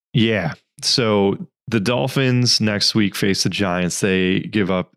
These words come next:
the eighth most points to defenses. The Jets give up the third most points to defenses. New Orleans,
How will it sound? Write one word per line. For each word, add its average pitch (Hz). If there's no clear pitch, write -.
the 98
eighth 117
most 104
points 95
to 101
defenses. 92
The 107
Jets 107
give 104
up 101
the 104
third 104
most 95
points 90
to 95
defenses. 87
New 110
Orleans, 120